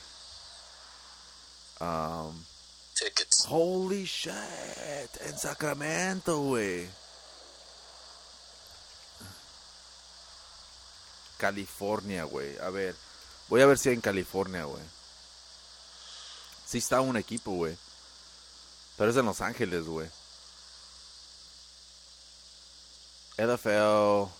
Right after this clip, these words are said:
Speaker 1: season tickets, güey. Mira, güey, tienen a los equipos Los Ángeles, güey. No hay aquí, güey.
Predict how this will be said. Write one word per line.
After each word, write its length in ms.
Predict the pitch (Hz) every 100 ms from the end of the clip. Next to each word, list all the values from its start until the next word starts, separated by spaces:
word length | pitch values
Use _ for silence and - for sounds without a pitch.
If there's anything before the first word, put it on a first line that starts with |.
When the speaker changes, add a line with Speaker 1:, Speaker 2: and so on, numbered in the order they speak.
| - -
Speaker 1:
season 380 | 127 110 107
tickets, 460 | 90 95 85 80 -
güey. 180 | 78 69 80 - - - - - - - - - - - - - - - - - - - - - - -
Mira, 180 | 139
güey, 180 | 160 117
tienen 380 | - 127 147 135
a 240 | 110 95
los 180 | 90 98
equipos 680 | 104 113 113 131 - - - - - - - - - - - - -
Los 220 | 107 104
Ángeles, 480 | - 135 147 107 104
güey. 280 | 101 101 98 - - - - -
No 300 | 98 113 113
hay 220 | 113 107
aquí, 320 | 95 104 107
güey. 280 | 107 90